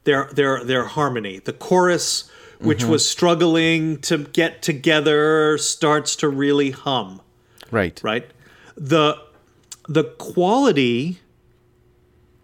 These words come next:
Speaker 1: improves, but even more importantly, the down, the negative quality decreases, or, or indeed it even goes away, right? That
Speaker 2: Yes.
Speaker 1: you, you, you, you run, you don't have those kind of clunkers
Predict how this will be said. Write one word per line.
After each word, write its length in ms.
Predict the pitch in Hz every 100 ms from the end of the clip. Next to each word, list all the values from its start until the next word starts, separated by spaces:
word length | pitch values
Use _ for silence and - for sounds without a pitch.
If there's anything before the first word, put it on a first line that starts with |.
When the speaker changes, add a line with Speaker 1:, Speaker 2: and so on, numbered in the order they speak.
| _ _ _ _ _ _ _
Speaker 1:
improves, 920 | 170 143 - 143 123 110 127 - - - _ _ _
but 140 | 160
even 220 | 214 214
more 220 | 196 202 202
importantly, 640 | 185 165 143 139 135 135
the 540 | 135 127 151 143 139 - _ - 123 -
down, 440 | 170 160 160 151
the 100 | 131
negative 720 | 135 143 170 165 139 120 110
quality 640 | - 139 117 110 107 98 - _ _ _ _ _ _ _
decreases, 880 | - 135 - 151 131 - 120 104 - -
or, 200 | 160 147 143 170
or 140 | 151
indeed 280 | 135 143 131
it 100 | 127
even 240 | 120 120
goes 240 | 120 117 113
away, 280 | 107 104 95
right? 260 | 107 113 - _ - - - -
That 60 | 135
Speaker 2:
Yes. 160 | 131
Speaker 1:
you, 120 | 147 135
you, 240 | 139 143 147
you, 220 | 143 151
you 200 | 147 143
run, 420 | 135 165 170 151
you 100 | 147
don't 240 | 170 170 165
have 540 | - 165 160 151 135
those 220 | 143 123
kind 260 | - - 123
of 100 | 123
clunkers 840 | - 135 135 131 107 98 - -